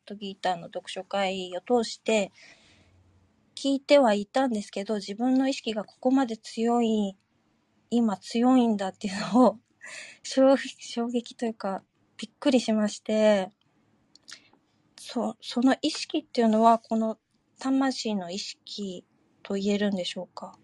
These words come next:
それとも、自我、偽の自我っていう希薄の体の方になるんでしょうか？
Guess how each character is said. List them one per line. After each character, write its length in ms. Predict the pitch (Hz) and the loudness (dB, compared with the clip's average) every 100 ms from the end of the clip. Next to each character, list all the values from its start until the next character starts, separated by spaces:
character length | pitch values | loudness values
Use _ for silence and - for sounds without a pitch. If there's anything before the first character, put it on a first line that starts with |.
| _ _ _ _ _ _ _ _ _ _ _ _ | _ _ _ _ _ _ _ _ _ _ _ _
そ 260 | - - 240 | -16 0 2
れ 120 | 233 | 4
と 160 | - 254 233 | 4 4 6
も、 360 | 226 208 185 _ _ _ _ _ _ _ _ _ _ _ - 175 | 4 4 0 _ _ _ _ _ _ _ _ _ _ _ -12 -2
自 180 | 220 226 | 2 6
我、 360 | 220 202 175 - _ _ _ _ _ _ _ - | 6 6 4 0 _ _ _ _ _ _ _ -10
偽 360 | 202 208 - 220 | -8 -4 0 2
の 160 | 220 | 0
自 260 | 214 220 208 | -2 -8 -8
我 40 | |
っ 60 | 196 _ _ _ | -10 _ _ _
て 100 | - | -20
い 20 | |
う 40 | - | -16
希 140 | - | -10
薄 320 | 208 202 - 220 | -8 -6 -4 -2
の 120 | 208 | -2
体 400 | - 202 196 196 | -4 -8 -8 -8
の 140 | 196 | -10
方 220 | 214 208 185 | -6 -6 -4
に 180 | 165 - - _ _ _ _ _ _ _ _ _ _ _ _ | -8 -12 -20 _ _ _ _ _ _ _ _ _ _ _ _
な 100 | 202 | -2
る 140 | 185 175 | 0 -2
ん 60 | |
で 100 | 190 | -6
し 120 | 170 - | -10 -12
ょ 60 | |
う 60 | - | -14
か？ 160 | - | -20